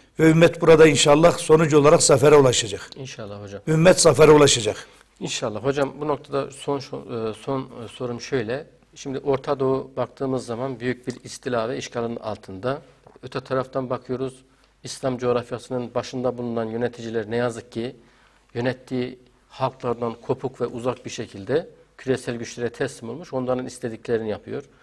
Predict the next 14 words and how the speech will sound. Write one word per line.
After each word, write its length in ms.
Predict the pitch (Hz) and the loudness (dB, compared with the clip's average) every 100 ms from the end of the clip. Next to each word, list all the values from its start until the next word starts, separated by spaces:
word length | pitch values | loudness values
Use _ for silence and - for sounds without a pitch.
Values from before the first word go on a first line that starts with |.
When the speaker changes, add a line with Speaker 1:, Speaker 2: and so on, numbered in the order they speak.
| _ _ _ | _ _ _
Speaker 2:
Öte 220 | 135 135 160 | -6 -4 -2
tarafta 500 | 160 156 - 160 156 | 0 -2 0 -2 -2
işte 320 | - 143 - | -4 -6 -4
Irak, 320 | 151 139 139 | 0 0 0
Suriye, 360 | - 139 139 139 | -4 -8 -2 -2
Afganistan, 760 | 135 131 - 139 131 - 135 127 | -2 -8 -6 -8 -8 -8 -8 -8
Filistin, 640 | - 135 135 - 139 135 - _ _ _ _ _ _ | -8 -8 -8 -4 -4 -4 -14 _ _ _ _ _ _
e, 40 | |
Müslümanlar 800 | 104 101 120 - 139 135 135 131 | -10 -8 -10 -8 -4 -2 -2 -6
büyük 300 | 131 143 143 | -6 -8 -6
bir, 120 | 139 131 | -8 -8
e, 60 | - 120 110 98 104 95 95 _ _ _ _ _ 104 | -10 -16 -14 -12 -14 -18 -20 _ _ _ _ _ -8
zulüm 260 | 123 165 160 | -2 0 0
altındalar. 680 | 123 - 113 98 92 131 | -4 -6 -12 -12 -12 -14